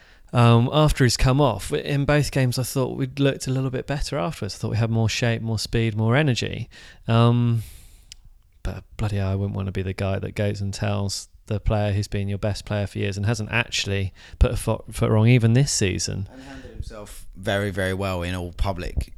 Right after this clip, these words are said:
Speaker 2: You know, he never moans, never kicks up a fuss. You know, m-, handles himself with real, like, it seems like he'd be a real pro. Um, but yeah, Sunday, we'll come to Sunday's game, but Sunday's a great example. Do you, you know, perceivably a weaker team against Brighton, do you drop Romeo for that? I don't know.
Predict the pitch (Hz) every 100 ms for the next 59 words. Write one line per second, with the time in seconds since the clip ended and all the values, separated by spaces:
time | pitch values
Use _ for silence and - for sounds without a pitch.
0 | - - 90 90 98 92 104 110 104 95
1 | 92 95 95 - - - 90 98 - 85
2 | 107 101 - 92 92 - - - _ -
3 | - - - - 85 85 - - - _
4 | _ - - 95 101 _ _ - - -
5 | 120 113 92 95 98 90 87 85 95 92
6 | 90 90 87 101 90 92 90 90 87 -
7 | 95 71 82 - - - - - - 85
8 | 85 85 - 120 117 120 101 - 139 107
9 | 90 82 80 87 90 90 98 - 92 87
10 | - 95 92 - 127 98 87 80 85 82
11 | 104 107 113 107 - - 82 76 - 98
12 | 110 98 98 95 92 104 - 92 98 104
13 | 104 98 - 101 101 - 107 104 101 104
14 | 107 104 107 107 110 110 107 - 101 101
15 | 101